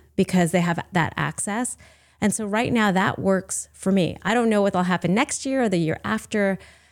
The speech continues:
but I think that energy and that buzz that you're talking about, a lot of that has to do with the intimacy of the program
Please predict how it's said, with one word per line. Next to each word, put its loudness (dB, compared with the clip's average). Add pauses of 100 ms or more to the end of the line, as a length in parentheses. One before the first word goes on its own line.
(140)
but 2 (420)
I 4
think 0
that 0
energy 2
and 4
that -2
buzz 4
that -4
you're 0
talking -2
about, 0
a 0
lot 4
of 0
that 2
has 0
to -6
do 0
with 0
the 0
intimacy -2
of -2
the -4
program -4